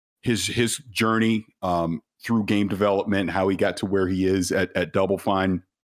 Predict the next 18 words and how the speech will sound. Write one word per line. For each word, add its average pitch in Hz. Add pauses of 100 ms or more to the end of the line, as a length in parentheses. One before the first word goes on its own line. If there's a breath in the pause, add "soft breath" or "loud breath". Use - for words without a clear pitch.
(560)
Um, 92
and 76
talked 101
about 98
Game 95
Camp 98
New 98
Orleans, 95
the 92
importance 90
of 95
that. 95 (380 loud breath)
We 101
talked 98
about 95
diversity 95
and 95
inclusion 95